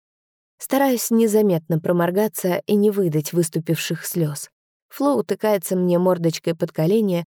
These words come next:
показывая, что я не одна, и мне становится чуточку легче. "Вот зачем ты опять?" — тем временем спрашивает Интегра, заглядывая своими зеленющими глазами в лицо Рика.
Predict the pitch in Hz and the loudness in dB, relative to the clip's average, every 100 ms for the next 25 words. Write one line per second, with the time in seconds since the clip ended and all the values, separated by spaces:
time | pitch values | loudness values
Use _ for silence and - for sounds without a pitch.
0 | _ _ - 214 226 196 196 190 - 202 | _ _ -12 -2 0 2 2 2 0 0
1 | 202 196 208 196 180 151 139 _ _ _ | 0 2 0 0 -2 -2 -6 _ _ _
2 | - 226 240 277 - 170 165 170 - 165 | 0 0 0 -2 -2 0 0 -2 -6 -6
3 | - 160 156 - 151 139 - - 165 - | -6 -6 -6 -4 -4 -4 -10 -14 -14 -18
4 | _ _ _ _ _ _ 214 202 190 170 | _ _ _ _ _ _ 0 4 4 4
5 | 196 175 233 185 160 165 160 165 156 147 | 2 2 2 2 2 2 2 0 0 -2
6 | - _ _ _ - 208 175 170 226 196 | -10 _ _ _ -2 0 2 2 2 2
7 | 165 165 - 165 - 160 156 160 156 214 | 0 0 -2 -2 0 -2 0 0 0 0
8 | 220 - 175 165 _ _ _ 220 226 220 | -2 -2 -2 -4 _ _ _ -2 0 2
9 | 285 220 196 190 190 190 196 180 175 185 | 2 4 2 4 2 4 4 2 4 4
10 | 190 190 156 147 160 156 156 165 160 208 | 4 2 2 0 0 2 2 2 2 2
11 | 220 165 160 156 160 147 143 160 160 | 0 0 0 0 0 -2 -4 -8 -10